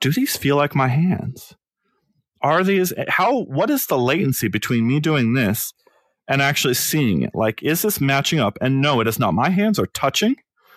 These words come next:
Let's see if I can show it to the camera. My hands are touching right now, but the avatars are showing a thin little space.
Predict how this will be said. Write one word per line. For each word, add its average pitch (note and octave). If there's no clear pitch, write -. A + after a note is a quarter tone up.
Let's -
see -
if F#2+
I F#2
can F#2
show G2
it F2+
to -
the F2
camera. F#2+
My D3+
hands B3
are C#3
touching B2
right F2
now, C#2+
but B2+
the C3+
avatars C3+
are G2
showing G#2+
a G#2
thin A#2+
little G2+
space. -